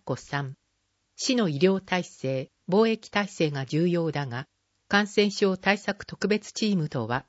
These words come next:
どのようなものか。答弁。かっこ一。県のローラー作戦に連携、協力して取り組んだ結果、感染拡大の兆候が見られなかったことから収束したと考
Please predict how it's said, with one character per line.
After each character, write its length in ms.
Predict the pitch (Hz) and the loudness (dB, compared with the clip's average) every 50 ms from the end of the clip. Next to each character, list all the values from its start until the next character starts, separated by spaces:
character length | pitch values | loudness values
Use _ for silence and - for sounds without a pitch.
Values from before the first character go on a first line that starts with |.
| _ _ | _ _
ど 120 | - 214 226 | -2 0 2
の 120 | 233 226 | 2 4
よ 180 | 214 202 190 185 | 4 2 2 2
う 40 | 170 | 0
な 120 | 156 147 | -2 -4
も 120 | 139 131 | -4 -4
の 140 | 135 156 151 | -4 -4 -4
か。 260 | - - - 123 - _ _ _ _ _ _ _ _ _ _ _ _ _ _ _ _ _ _ _ _ _ _ _ | -4 -6 -6 -8 -8 _ _ _ _ _ _ _ _ _ _ _ _ _ _ _ _ _ _ _ _ _ _ _
答 240 | - 233 220 196 165 | 2 2 4 4 2
弁。 320 | 139 - 113 120 120 127 - _ _ _ _ _ _ _ _ _ _ _ _ _ _ _ _ | 0 -4 -6 -6 -8 -10 -14 _ _ _ _ _ _ _ _ _ _ _ _ _ _ _ _
か 120 | - 208 | -4 -4
っ 80 | 202 202 _ | -4 -4 _
こ 140 | - 143 127 | -6 -6 -6
一。 420 | 120 - _ - - 131 - - _ _ _ _ _ _ _ _ _ _ _ _ _ _ | -6 -8 _ -12 -10 -10 -10 -12 _ _ _ _ _ _ _ _ _ _ _ _ _ _
県 220 | - 220 220 226 220 | 2 2 2 4 2
の 140 | 220 214 | 2 2
ロ 160 | 190 202 220 226 | 4 4 4 6
ー 20 | |
ラ 120 | 214 220 220 | 4 4 2
ー 20 | 208 | 2
作 280 | - - 214 220 - | 0 -2 -2 -2 -2
戦 260 | - - 175 170 160 | -2 0 0 2 0
に 120 | 151 151 123 | 0 -2 0
連 200 | 127 156 165 170 | 0 0 -2 -2
携、 400 | - _ - 156 151 151 - - _ _ _ | -4 _ -2 0 0 -2 -4 -8 _ _ _
協 180 | - 202 208 233 | 4 4 6 6
力 260 | 214 208 202 - - | 4 2 0 -4 -6
し 60 | - | -2
て 120 | - 202 | -2 -2
取 220 | 196 - 175 175 196 | 0 2 0 0 0
り 40 | - | 2
組 200 | - 208 202 180 | 2 2 2 2
ん 20 | |
だ 120 | 139 131 | 0 -4
結 220 | - - - 110 - _ _ - | -6 -6 -8 -8 -8 _ _ -8
果、 180 | - 131 - _ _ _ _ _ _ _ _ _ _ | -8 -8 -8 _ _ _ _ _ _ _ _ _ _
感 180 | - - 220 233 | 2 2 2 4
染 240 | - - 226 220 202 | 4 2 2 2 2
拡 280 | - 202 185 - 214 | 0 -2 0 2 4
大 180 | 202 202 202 202 | 4 4 4 4
の 140 | 196 196 190 | 2 0 0
兆 220 | - 190 185 190 | 2 0 0 0
候 240 | 190 - 185 180 180 | 2 2 2 2 2
が 140 | 175 175 170 | 0 0 0
見 120 | 165 165 | 0 2
ら 120 | 185 202 | 2 2
れ 100 | 202 208 | 2 2
な 120 | 202 208 196 | 0 -2 -2
か 120 | - 208 | -2 -4
っ 100 | 202 - | -6 -6
た 120 | - 143 - | -8 -8 -8
こ 120 | - 139 | -6 -4
と 100 | - 160 | -4 -4
か 160 | - - 127 120 | -4 -6 -4 -4
ら 140 | 120 127 - _ _ | -4 -6 -8 _ _
収 220 | - - 214 214 | 0 2 2 4
束 240 | 202 - 214 202 - | 4 4 0 0 -2
し 100 | - - | -4 -4
た 100 | - 202 | -4 -2
と 140 | 196 - - | -2 -4 -4
考 280 | - 143 143 147 156 | -2 0 0 0 0